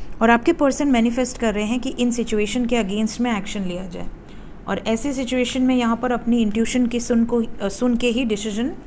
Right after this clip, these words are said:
लेंगी या लेंगे। और क्या हो सकता है? Immediate action, Planning के साथ आगे बढ़ने वाले हैं आपके person।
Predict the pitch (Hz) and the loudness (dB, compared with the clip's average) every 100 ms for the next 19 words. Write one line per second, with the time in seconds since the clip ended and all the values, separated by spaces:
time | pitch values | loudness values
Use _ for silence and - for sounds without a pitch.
0 | - 190 202 196 165 160 - - - - | -6 -2 0 -2 -2 -6 -10 -12 -12 -14
1 | - - 208 208 208 185 185 156 160 - | -10 -2 2 4 4 2 0 -2 -4 -6
2 | - - - - - - - - - - | -8 -12 -14 -12 -12 -10 -8 -8 -8 -8
3 | - - - - - - - - - - | -10 -10 -12 -12 -12 -10 -10 -12 -12 -12
4 | - - - - - 220 240 254 262 247 | -12 -10 -12 -12 -4 2 4 4 4 4
5 | 247 247 240 - 247 240 302 - - - | 4 2 -2 2 2 4 0 -2 -12 -8
6 | - - - - - - - 226 233 226 | -8 -8 -8 -4 -4 -4 2 4 4 2
7 | 226 233 214 208 - 233 269 - - - | 0 2 0 -2 -4 -4 -4 -6 -14 -16
8 | - - - - - - - 233 233 277 | -16 -18 -18 -18 -18 -10 -2 0 2 2
9 | 285 294 302 285 277 233 247 233 233 240 | 0 -2 0 0 2 0 0 0 2 2
10 | 226 220 226 220 190 226 208 208 196 - | 2 0 0 -2 -2 -4 -4 -2 -2 -2
11 | 247 | -4